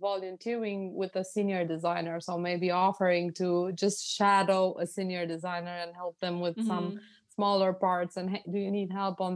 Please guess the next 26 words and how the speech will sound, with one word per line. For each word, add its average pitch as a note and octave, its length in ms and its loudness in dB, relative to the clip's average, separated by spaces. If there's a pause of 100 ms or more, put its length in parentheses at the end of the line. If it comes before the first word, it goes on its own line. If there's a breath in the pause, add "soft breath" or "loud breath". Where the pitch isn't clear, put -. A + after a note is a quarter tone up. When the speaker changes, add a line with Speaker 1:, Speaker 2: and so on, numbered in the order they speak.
Speaker 1:
that F3+ 180 0
freelancing G3 560 0
projects? F#3 440 -2
I F#3+ 200 2
can F3+ 140 0
do F3 140 0
the D#3+ 360 0 (300 soft breath)
messier G#3+ 440 2
parts, F3+ 440 0
I D3+ 80 -6
don't D#3 220 -8
know." G#3 200 -4
And, G#3+ 280 0
Speaker 2:
<laughs> E3+ 100 -6
Speaker 1:
uh, E3 300 -8 (420 soft breath)
and, E3 340 -6 (120)
uh, E3 380 -2 (420)
by F3 340 0 (140)
this F#3 180 -2
way F3 180 6
learn. D3+ 360 2
So - 180 -6 (500)
try G3 200 2
to F#3 160 -2
offer F3+ 340 4
your, D#3+ 540 0